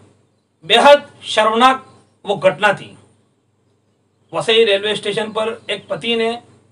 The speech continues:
चलती ट्रेन के सामने अपनी पत्नी को धक्का देकर उसकी जान ले ली थी। उस मामले में रेलवे पुलिस ने काफी स्फूर्ति से मामले का खुलासा करते हुए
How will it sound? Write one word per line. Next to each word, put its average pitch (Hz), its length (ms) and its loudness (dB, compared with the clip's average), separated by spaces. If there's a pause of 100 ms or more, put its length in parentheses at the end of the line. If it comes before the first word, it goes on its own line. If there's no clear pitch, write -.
(420)
चलती 233 320 2
ट्रेन 240 280 0
के 240 120 0
सामने 220 500 -2 (440)
अपनी 220 220 -8
पत्नी 202 320 -8
को 196 140 -4
धक्का 156 360 -2
देकर 202 420 -6 (380)
उसकी 185 240 -14
जान 185 320 0
ले 151 120 -6
ली 127 120 -12
थी। - 300 -20 (840)
उस 180 140 -8
मामले 233 380 2
में 262 260 -2
रेलवे 196 280 -2
पुलिस 220 280 -4
ने 214 100 -8
काफी 240 560 -6 (920)
स्फूर्ति 277 460 -4
से - 240 -8 (720)
मामले 180 300 -2
का 196 120 2
खुलासा 190 400 -2
करते 196 260 -6
हुए 202 260 0